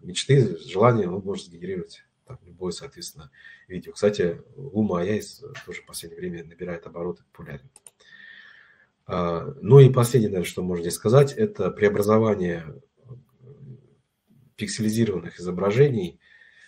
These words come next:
Ну вот, видите, размытых таких, пол-, полученных с фото-, с фотоаппарата и так далее, в более качественные и лёгкие векторные изображения, если кому нужно. Я вот нашёл здесь такой сервис, называется Vector Magic.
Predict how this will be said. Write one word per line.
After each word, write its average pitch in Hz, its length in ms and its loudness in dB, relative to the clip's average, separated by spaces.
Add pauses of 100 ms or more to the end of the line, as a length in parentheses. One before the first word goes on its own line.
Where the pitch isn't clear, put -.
(160)
Ну 120 80 -4
вот, 87 140 -4 (160)
видите, 101 320 -4
размытых 90 460 -6
таких, - 300 -20
пол-, 85 280 -12
полученных 90 420 -8
с - 40 -16
фото-, - 180 -20 (260)
с - 200 -14
фотоаппарата 90 720 -4
и 87 60 -8
так 85 200 -12
далее, 98 240 -4
в - 80 -14
более 90 240 -6
качественные 87 480 -6
и 87 40 -10
лёгкие 98 360 -2
векторные 92 440 -6
изображения, 95 500 0
если - 180 -10
кому 87 240 -14
нужно. 92 380 -4 (640)
Я 87 100 -4
вот 85 140 -8
нашёл 90 240 -6
здесь 85 120 -8
такой 78 220 -12
сервис, 104 460 -2
называется 87 500 -8
Vector 85 300 -4
Magic. 98 320 0